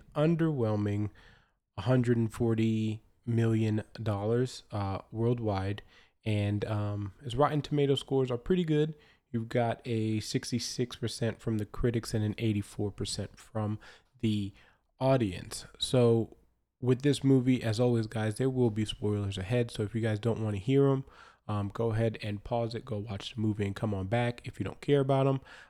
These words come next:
I'm not gonna go too much into detail with the plots. I'm just gonna pretty much give my opinions of the movie.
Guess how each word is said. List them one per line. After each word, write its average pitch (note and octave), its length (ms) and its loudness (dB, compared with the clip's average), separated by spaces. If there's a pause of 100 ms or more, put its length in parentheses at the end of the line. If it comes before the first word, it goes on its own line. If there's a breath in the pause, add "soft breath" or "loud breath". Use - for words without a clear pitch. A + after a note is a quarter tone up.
I'm A#2 100 0 (100)
not D#3+ 240 2
gonna C#3+ 260 2 (140)
go A#2+ 360 2 (140)
too C#3+ 340 6
much C#3 220 0
into B2+ 160 -2
detail A#2+ 480 -2
with A2 140 -4
the - 80 -14
plots. A2+ 420 -4
I'm G#2 140 -4
just A2 180 -4
gonna A#2 220 0
pretty A2+ 240 -2
much G2+ 240 -4
give G#2 120 -4
my G2 120 -4
opinions G2 500 -4
of F#2+ 120 -4
the F2+ 60 -8
movie. G#2+ 440 0